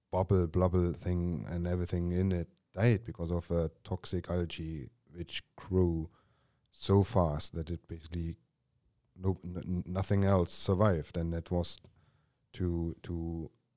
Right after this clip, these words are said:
uh, the water got too warm, and, and, and it was a, a super environment for these toxic algae to grow. So, I mean, there are thousands of,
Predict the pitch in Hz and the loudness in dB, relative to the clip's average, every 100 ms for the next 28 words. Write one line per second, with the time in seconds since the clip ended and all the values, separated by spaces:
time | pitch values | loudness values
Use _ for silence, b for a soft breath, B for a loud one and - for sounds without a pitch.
0 | _ 85 85 85 82 78 - _ _ _ | _ -6 -2 -2 -2 -4 -8 _ _ _
1 | 85 80 87 92 92 95 - 92 87 92 | -20 0 2 4 4 2 2 0 4 6
2 | 101 98 92 82 80 76 82 82 82 82 | 6 6 4 0 -2 -4 -4 -4 -4 -4
3 | 78 _ _ _ _ _ _ - - 87 | -8 _ _ _ _ _ _ -20 -6 -4
4 | 82 87 82 78 80 82 80 80 73 - | 0 2 0 -2 -4 -2 -2 -2 -4 -8
5 | - - 98 90 90 90 87 87 90 87 | -8 -4 -4 -2 2 2 4 4 6 4
6 | 85 85 87 85 85 82 - - _ 87 | 2 0 0 0 0 -2 -6 -12 _ -10
7 | - - 87 87 90 87 82 85 - 92 | -10 -8 -6 0 0 -2 -6 -8 -2 0
8 | 92 80 80 80 82 82 90 90 87 82 | 0 -2 -8 -8 -8 -4 -2 0 0 -2
9 | - _ _ - 95 95 95 87 - 85 | -6 _ _ -2 2 2 2 -2 -2 -4
10 | - | -6